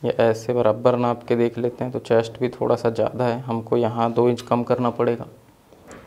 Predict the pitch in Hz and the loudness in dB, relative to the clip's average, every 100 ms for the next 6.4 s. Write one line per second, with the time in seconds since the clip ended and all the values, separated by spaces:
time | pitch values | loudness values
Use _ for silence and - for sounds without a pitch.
0 | - 131 135 127 131 - - - - 120 | 2 2 4 2 2 2 -2 -16 4 4
1 | 120 - 127 - 120 120 117 113 113 110 | 4 0 -2 0 0 2 0 2 2 2
2 | 110 - 110 113 - - - - 107 104 | 2 4 2 2 -8 -14 -16 -2 -2 2
3 | 127 123 - - 131 131 131 139 143 - | 2 2 0 0 0 2 2 2 -2 -4
4 | - - - - - - _ - 131 139 | -10 -16 -20 -20 -20 -20 _ -4 0 4
5 | 147 143 135 139 147 143 131 127 - 127 | 6 6 4 0 -2 2 4 4 2 0
6 | 123 113 107 - | 0 -2 -4 -10